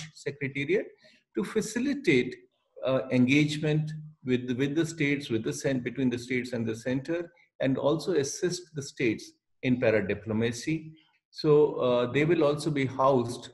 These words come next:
in the Videsh Bhavans as and when it is established.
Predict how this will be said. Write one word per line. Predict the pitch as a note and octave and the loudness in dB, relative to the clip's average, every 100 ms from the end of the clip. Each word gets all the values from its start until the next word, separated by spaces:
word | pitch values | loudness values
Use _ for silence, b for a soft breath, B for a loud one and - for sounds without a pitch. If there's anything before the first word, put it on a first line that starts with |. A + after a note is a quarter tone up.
| _ _ _ | _ _ _
in | C3 B2+ B2+ B2 | 2 4 4 2
the | |
Videsh | A2+ A2+ B2 B2 - | 0 2 2 0 -6
Bhavans | G#2+ A2 B2 B2 - - - | -8 -2 0 0 -4 -16 0
as | A2 G#2 | 0 2
and | A2+ A2 | 0 2
when | A2 | 0
it | G#2+ | -2
is | G#2 F#2+ | -6 -6
established. | F#2+ - A2+ C3 D#3 D3+ | -8 -4 -2 0 -2 -4